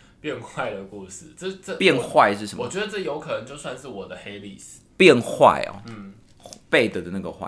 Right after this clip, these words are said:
Speaker 2: 吗？
Speaker 1: 对，对，对，就是，呃，我那个时候会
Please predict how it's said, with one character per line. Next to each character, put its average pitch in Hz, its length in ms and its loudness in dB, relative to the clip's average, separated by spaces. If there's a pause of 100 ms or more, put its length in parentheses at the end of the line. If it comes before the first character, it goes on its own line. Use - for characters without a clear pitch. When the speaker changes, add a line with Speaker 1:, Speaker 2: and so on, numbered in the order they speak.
(160)
Speaker 2:
吗？ - 100 -16
Speaker 1:
对， 113 160 -8
对， 104 180 -10
对， 98 180 -12
就 170 160 -12
是， 156 400 -14 (320)
呃， 104 180 -18
我 101 240 -14
那 170 140 -10
个 131 80 -10
时 110 180 -14
候 127 240 -10
会 120 400 -8